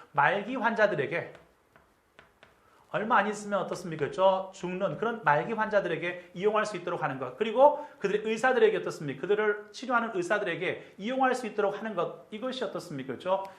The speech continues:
에프디에이가 이것들을 이렇게 하는 것은 어떻습니까? 오직 공정한 것 같습니다. 그런 뜻이죠. 됐나요? 식약청에서 어차피 어떻습니까? 죽을 사람들이기 때문에 그들에게 어떻습니까? 그렇죠? 물론 아직은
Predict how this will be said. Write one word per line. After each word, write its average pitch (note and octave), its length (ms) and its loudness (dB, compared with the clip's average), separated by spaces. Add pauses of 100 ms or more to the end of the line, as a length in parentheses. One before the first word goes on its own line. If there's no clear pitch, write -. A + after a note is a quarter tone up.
(160)
에프디에이가 G3+ 880 2
이것들을 G3+ 400 2
이렇게 A#3 280 0
하는 A3 200 -2
것은 E3 200 -4
어떻습니까? C#3 680 -6
오직 G3 560 -4
공정한 F#3 480 -6
것 F3 80 0
같습니다. C#3+ 500 -4
그런 C#3+ 160 -6
뜻이죠. - 340 -10 (600)
됐나요? A#2+ 340 -10 (260)
식약청에서 B3 760 2
어차피 A#3+ 420 0
어떻습니까? E3 520 -4
죽을 G#3+ 220 -6
사람들이기 F3+ 540 -2
때문에 C#3+ 360 -6 (360)
그들에게 A#3 380 0
어떻습니까? E3+ 440 -6
그렇죠? B2 540 -6
물론 E3 320 -2
아직은 G#3 600 -4